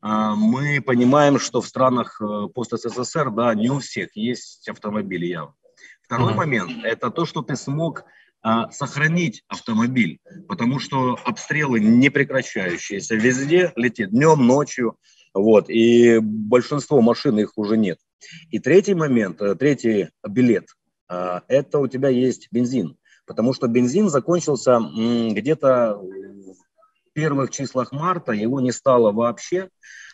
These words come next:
Speaker 1: То есть, э, логистика поставок топлива была заблокирована, разумеется, так как город находился в окружении. А, топливо разобрали люди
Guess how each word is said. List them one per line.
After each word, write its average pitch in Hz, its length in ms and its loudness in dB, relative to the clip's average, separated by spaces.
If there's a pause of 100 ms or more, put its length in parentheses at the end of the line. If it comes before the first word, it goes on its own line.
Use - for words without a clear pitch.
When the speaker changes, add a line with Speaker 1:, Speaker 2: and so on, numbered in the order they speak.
(100)
Speaker 1:
То 120 80 0
есть, 113 280 0
э, 113 720 6
логистика 120 800 0
поставок 117 600 0
топлива 107 380 0
была 117 280 2
заблокирована, 117 760 -2
разумеется, 147 520 -4
так 139 160 -10
как 131 140 -6
город 135 300 0
находился 131 600 -4 (420)
в 107 80 2
окружении. 123 720 2 (300)
А, 110 340 2
топливо 117 840 2
разобрали 120 680 0
люди 104 480 -2